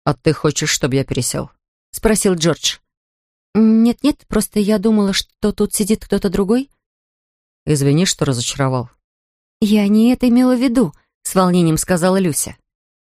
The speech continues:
"Я в курсе", ответил Джордж, внезапно сверкнув обезоруживающей улыбкой. Люси ойкнула и почувствовала себя дурой. "Как ты сегодня?" "Нормально", на автомате выдала Люся, прежде чем задаться вопросом,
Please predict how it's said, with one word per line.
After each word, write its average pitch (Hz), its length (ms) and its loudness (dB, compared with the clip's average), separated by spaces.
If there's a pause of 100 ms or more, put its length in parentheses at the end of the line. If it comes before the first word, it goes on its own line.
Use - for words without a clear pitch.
(120)
"Я 156 240 2
в - 80 -14
курсе", - 440 -6 (400)
ответил 208 480 0
Джордж, 208 440 0
внезапно 180 440 0
сверкнув 185 560 -2
обезоруживающей 151 960 0
улыбкой. 139 480 -2 (600)
Люси 233 340 2
ойкнула 196 500 0
и 160 40 0
почувствовала 175 600 -2
себя 175 280 0
дурой. 135 360 -4 (1400)
"Как 160 180 -2
ты - 100 -4
сегодня?" 131 480 -4 (880)
"Нормально", 240 680 2 (360)
на 190 100 2
автомате 196 560 0
выдала 160 340 0
Люся, 175 300 0
прежде 180 340 0
чем 165 200 0
задаться 156 480 -2
вопросом, 170 520 0